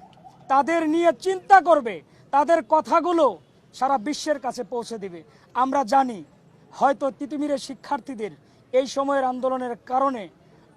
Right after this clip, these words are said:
অনেকেই মনে কষ্ট নিয়ে আছেন এবং অনেকে অনেকভাবে কথা বলছেন। আমরা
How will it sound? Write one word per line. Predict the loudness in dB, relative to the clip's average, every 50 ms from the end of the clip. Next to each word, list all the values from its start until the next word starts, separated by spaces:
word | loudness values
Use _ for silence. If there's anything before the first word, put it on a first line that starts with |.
| -6 -6
অনেকেই | -4 -4 -6 -8 -6 -8 -6 -6 -6 -6
মনে | -6 -6 -6 -6
কষ্ট | -6 -6 -6 -6 -10 -10 -10
নিয়ে | -8 -8 -8 -8 -8
আছেন | -10 -12 -16 -16 -16 _ _ _ _ _ _ -4
এবং | -2 2 4 4 4 4 2 -2 -12 _ _ _ _ _ _ -2
অনেকে | 0 2 2 0 0 0 2 2 2 2
অনেকভাবে | 2 -2 -4 -4 -4 -2 -2 -2 -4
কথা | -4 -4 -4 -4 -4
বলছেন। | -4 -6 -6 -10 -14 -14 -12 -8 -8 -8
আমরা | -2 -2